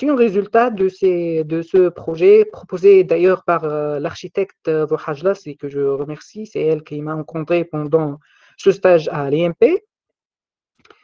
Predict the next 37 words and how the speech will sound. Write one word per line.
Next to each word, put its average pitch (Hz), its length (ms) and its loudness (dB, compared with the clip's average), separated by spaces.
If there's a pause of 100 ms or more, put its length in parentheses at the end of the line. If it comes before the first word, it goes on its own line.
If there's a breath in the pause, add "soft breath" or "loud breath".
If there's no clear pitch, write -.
(540 soft breath)
Euh, 170 420 8
la 208 120 4
même 269 200 0
chose, 285 360 -2
on 202 180 -4
l'a 196 160 0
fait 240 280 -4
dans 175 200 -2
le 165 160 -4
classement 226 440 -4
du 151 440 -8
parc 180 220 -10
du 160 80 -12
Belvédère. 170 880 -6
On 165 100 -10
a 165 80 -8
classé 214 380 -4
le 226 80 0
parc 214 500 0
avec 170 280 -2
ses - 240 0
mini-, 180 440 -4
monuments 180 680 -4 (500 soft breath)
et 220 160 2
en 214 100 2
plus, 285 540 -4 (460)
on 214 100 4
a 254 160 0
créé 269 340 -4
ce 254 140 -6
secteur 233 440 4
de 185 120 0
sauvegarde 196 480 2 (580)
qui 214 200 -8
va 190 320 0
n-, 208 160 -2 (280)
aider, 202 560 0